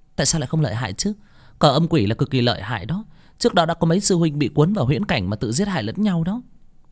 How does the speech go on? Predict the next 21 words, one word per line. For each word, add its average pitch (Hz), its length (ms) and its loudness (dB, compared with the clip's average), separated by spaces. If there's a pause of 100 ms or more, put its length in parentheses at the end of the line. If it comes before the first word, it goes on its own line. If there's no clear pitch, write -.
(1040)
Lâm 147 240 6
Nhiễm 147 260 2 (240)
nhớ 127 280 6
lại 107 180 0
mấy 110 160 0
sư 156 140 0
huynh 127 220 0
đã 117 80 -2
tử 98 240 -2
vong 113 240 -2 (220)
mà 117 160 2
trong 147 220 -2
lòng 98 180 -2
ảm 71 260 -4
đạm. 80 220 -2 (640)
Lúc 170 220 4
gặp 113 120 2
phải 85 140 -4
bọn 85 240 -4
người 85 160 0
kia, 123 300 0